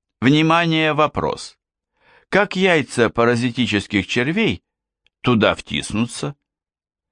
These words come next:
Как проходят эритроциты, диаметр которых около семи с половиной микрометров,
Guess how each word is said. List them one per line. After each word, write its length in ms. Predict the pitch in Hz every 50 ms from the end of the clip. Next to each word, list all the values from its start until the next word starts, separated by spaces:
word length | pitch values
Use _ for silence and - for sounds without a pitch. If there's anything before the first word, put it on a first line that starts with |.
| _ _ _ _ _
Как 260 | - 180 208 233 226
проходят 680 | - - 220 226 214 - 208 180 139 110 107 98 - - -
эритроциты, 1080 | - 107 113 117 120 120 - 135 135 135 135 - - - 214 175 - - 90 76 - - _ _ _ _ - - _ -
диаметр 540 | 127 123 143 147 139 135 127 127 113 - -
которых 540 | - 127 123 117 - 123 117 113 110 -
около 460 | 110 113 107 - 117 110 110 110 98 - _ _ _ _
семи 320 | - - 127 123 123 120
с 100 | 113 -
половиной 600 | - 120 110 104 92 90 92 101 117 135 147 147
микрометров, 840 | 139 139 151 147 - 147 147 143 143 143 143 139 - 143 143 135 -